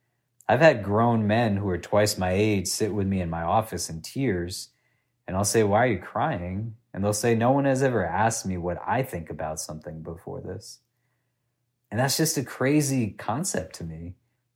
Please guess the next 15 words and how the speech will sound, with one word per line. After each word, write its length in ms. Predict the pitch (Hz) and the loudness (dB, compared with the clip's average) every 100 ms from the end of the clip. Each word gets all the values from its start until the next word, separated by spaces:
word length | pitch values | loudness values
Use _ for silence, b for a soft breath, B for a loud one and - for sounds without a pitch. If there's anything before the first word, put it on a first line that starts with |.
| _ - | _ 2
I 80 | 156 | 2
would 160 | 269 | 2
be 140 | 180 123 | 0 0
so 440 | - - 123 151 | 0 0 2 2
stupid 920 | - - - - 127 160 90 87 87 - | 0 -6 -6 -2 -2 0 -2 -2 -6 -6
if 200 | 101 - | -4 0
I 160 | 107 113 | 2 2
believed 680 | 104 92 98 107 107 90 95 | 0 0 0 0 0 -2 -2
that 240 | 92 - | -4 -4
I 200 | - 95 | -4 -2
know 220 | 104 104 101 | 0 2 0
the 180 | 92 | -2
answer 360 | 90 101 - 87 | -2 -4 -4 -8
to 200 | - 85 | -8 -6
everything 680 | 95 107 82 - - 90 | -4 -4 -6 -8 -14 -14